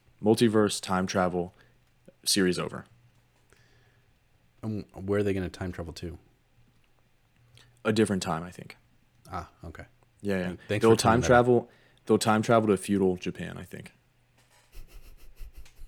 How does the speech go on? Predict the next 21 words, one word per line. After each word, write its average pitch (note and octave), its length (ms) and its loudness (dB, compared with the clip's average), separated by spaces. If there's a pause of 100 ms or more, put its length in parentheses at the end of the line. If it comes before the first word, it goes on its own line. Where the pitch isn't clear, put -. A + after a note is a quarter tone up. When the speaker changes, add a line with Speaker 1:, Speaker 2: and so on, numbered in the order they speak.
(600)
Speaker 2:
Then A2 260 -6
they're G#2 100 -4
gonna G2+ 160 -2
make G2 140 -2
a F2+ 60 -2
video E2+ 280 -6
game G#2 180 -4
about G#2+ 260 -4
it? A2+ 120 -8 (240)
Speaker 1:
They're A2+ 240 2
gonna B2 160 6
time A2 260 2
travel A#2 320 4
to A2+ 100 0
the G2 80 0
fifteenth G2+ 460 0
century G#2 560 0
and F#2+ 140 -6
invent F2+ 360 -4
the F#2 80 -2
katana. F2+ 440 -12